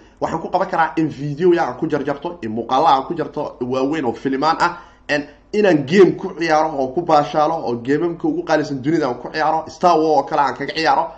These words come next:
gurigayga anigoo iska baashaalaya, ani carruurtay iska ciyaarno, kala, kala qabsano, en, muusaska, qod nin walba iyo Star Wars-giisa meeshuu ka keeno nasiibka. Laakiin marka lagu yiraahdo, en, kont-, bo-, waxaad ii dhiibataa labaatan dollar.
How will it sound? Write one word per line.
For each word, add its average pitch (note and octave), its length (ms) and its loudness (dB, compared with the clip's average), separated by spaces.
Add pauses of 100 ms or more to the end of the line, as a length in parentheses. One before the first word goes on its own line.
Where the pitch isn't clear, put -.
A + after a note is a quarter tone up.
(240)
gurigayga E3 600 -4
anigoo D#3 200 -4
iska E3+ 160 -8
baashaalaya, D3 420 -2
ani D3+ 100 -4
carruurtay D#3 380 -4
iska D3+ 180 -12
ciyaarno, D3 360 -4 (200)
kala, C#3 240 -4
kala C3 300 -8
qabsano, C#3+ 280 -8
en, A#2 220 -4 (260)
muusaska, D3+ 500 -4 (320)
qod G#3 140 -2
nin A#3 120 -2
walba G#3 300 0
iyo D#3 180 0 (220)
Star F3 260 -2
Wars-giisa E3 360 -4
meeshuu D#3 220 0
ka D3 100 -6
keeno A#2+ 240 -4
nasiibka. A#2 340 -6 (220)
Laakiin F3+ 220 -4 (200)
marka A3+ 260 -2
lagu F#3+ 160 -4
yiraahdo, E3+ 400 0
en, C3+ 160 -4 (2500)
kont-, G3 320 -6
bo-, C#3 380 -10 (220)
waxaad - 280 0
ii G#3+ 100 -6
dhiibataa F3 420 0
labaatan E3 380 0
dollar. C3 280 2